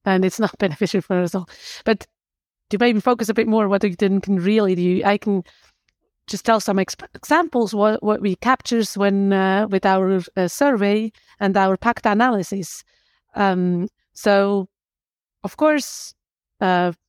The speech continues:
as you said, primary markets, when you are a real estate owner, replace the fossil heating systems. Of course, there can be also social problems, but I, I, I mean, from a long-term <laughs> point of view,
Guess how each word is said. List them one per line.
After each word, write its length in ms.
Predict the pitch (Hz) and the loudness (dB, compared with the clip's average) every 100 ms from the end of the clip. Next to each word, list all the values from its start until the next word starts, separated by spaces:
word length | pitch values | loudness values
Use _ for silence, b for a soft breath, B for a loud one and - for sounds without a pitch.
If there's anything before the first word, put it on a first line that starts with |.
| _ _ - - _ - | _ _ -20 -20 _ -6
as 120 | 185 | -4
you 80 | 202 | -2
said, 240 | 277 269 | 0 0
primary 280 | 247 247 254 | 2 2 2
markets, 460 | 240 240 240 240 - | 2 2 0 -4 -4
when 140 | 185 | -2
you 100 | 190 | 0
are 140 | 180 | -2
a 80 | 170 | -2
real 200 | 180 247 | 0 0
estate 280 | 240 254 247 | 0 0 0
owner, 400 | 262 269 294 302 - _ _ | 2 2 2 0 -6 _ _
replace 760 | 196 196 202 220 240 233 - - | -4 0 2 2 2 -2 -8 -10
the 60 | 175 | -8
fossil 500 | - 220 - 214 190 | 0 0 0 0 0
heating 420 | 208 - 196 196 | -2 -2 -2 -2
systems. 520 | - - - 165 - | -2 -4 -6 -8 -6
Of 180 | 214 - | -8 -2
course, 300 | 320 330 302 | 0 2 2
there 140 | 220 | -2
can 220 | 202 196 185 | -2 -2 -2
be 160 | 196 B B B | -2 B B B
also 220 | 208 196 175 | -2 0 -2
social 560 | - 220 233 240 240 _ _ _ _ _ _ _ _ | 2 2 2 -2 -2 _ _ _ _ _ _ _ _
problems, 380 | 226 269 285 294 | 0 2 0 -2
but 140 | 202 | 0
I, 320 | 202 214 202 | 0 2 0
I, 60 | 214 - | -2 -4
I 80 | 202 | -2
mean, 280 | 202 196 185 - b b b | 0 0 -4 -14 b b b
from 180 | - 185 | -4 -2
a 60 | 180 | 2
long-term 680 | 202 269 254 262 262 269 247 b b | 2 2 0 0 2 2 0 b b
<laughs> 260 | b b _ | b b _
point 200 | 269 277 | 0 0
of 80 | 208 | 2
view, 380 | 262 320 349 | 2 2 0